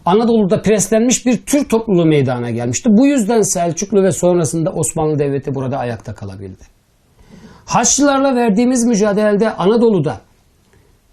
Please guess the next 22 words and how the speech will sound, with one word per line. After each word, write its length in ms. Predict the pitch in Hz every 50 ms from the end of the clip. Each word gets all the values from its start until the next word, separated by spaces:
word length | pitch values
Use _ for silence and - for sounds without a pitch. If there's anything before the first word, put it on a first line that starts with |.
| _ _ _ _ - 139
düşman 600 | 135 160 147 - - 190 214 247 269 269 262 254
zihniyetiyle 800 | 196 156 175 214 196 190 202 226 226 220 - 220 254 240 220 175
bize 160 | 170 175 226
saldırdıkları 680 | 202 - 190 180 185 180 185 185 160 196 190 - 208 220
için, 400 | 254 233 - - 165 143 120 123
bizi 180 | 175 196 226 185
yok 240 | 156 226 - -
etmeye 280 | 233 233 - 220 208 190
çalıştıkları 500 | - 185 196 180 - 208 196 208 220 233
için 340 | 247 - - 202 165 - - - - - -
bir 200 | 156 196 240 247
noktada 340 | 240 226 226 226 208 247 -
ayakta 360 | 185 180 190 - - 233 214
kalma 280 | - 190 202 214 254 269
mücadelesi 540 | 254 226 180 226 202 202 208 190 - 185 180
verdiğimiz 360 | 175 175 156 202 240 302 262
için 260 | - - - 160 147
ayakta 440 | 113 127 139 135 120 - - 117 104
kaldık. 360 | - 117 113 104 104 113 - _ _ _ _ _ _ _ _ -
Yani 380 | 139 143 156 160 160 160 143 - - - - - - - -
muhafaza 580 | - 127 143 156 165 170 - 190 185 160 208 220
etmek, 500 | 196 180 - - 156 131 120 104 - -